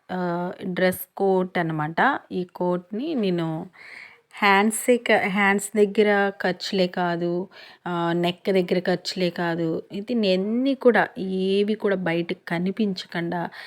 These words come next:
చాలా రెడీమేడ్ ఏ రకంగా అయితే ఉంటుందో అలాగే స్టిచ్ చేశాను. మీరు ఇక్కడ చూడొచ్చు, ఒకసారి చూపిస్తున్నాను చూడండి.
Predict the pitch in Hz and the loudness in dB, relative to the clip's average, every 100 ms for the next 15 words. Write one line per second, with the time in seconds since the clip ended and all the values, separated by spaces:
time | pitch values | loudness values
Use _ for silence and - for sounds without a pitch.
0 | - - 196 175 185 185 196 175 165 170 | -20 -8 -2 0 2 4 4 4 4 2
1 | 175 185 190 196 185 185 - 170 170 185 | 2 2 2 0 -2 -6 -4 -2 0 2
2 | 180 - 185 175 175 180 170 165 170 202 | 0 -2 -2 -2 -2 -4 -4 -4 -2 0
3 | 165 160 170 180 - 170 - 175 160 175 | 0 -2 -2 -4 -4 -6 -4 -4 -4 -2
4 | 165 233 - _ _ _ _ - 220 233 | -2 -2 -4 _ _ _ _ -2 4 6
5 | 247 240 233 214 220 - 196 180 180 - | 8 6 4 2 2 2 2 2 -2 -6
6 | 233 349 403 - 190 - - 190 190 - | -4 -4 -6 -10 -10 -8 -4 -4 -4 -2
7 | 202 196 185 - 190 190 185 208 180 175 | 0 0 -2 -6 -4 -4 -4 -6 -4 -4
8 | 175 247 | -4 -6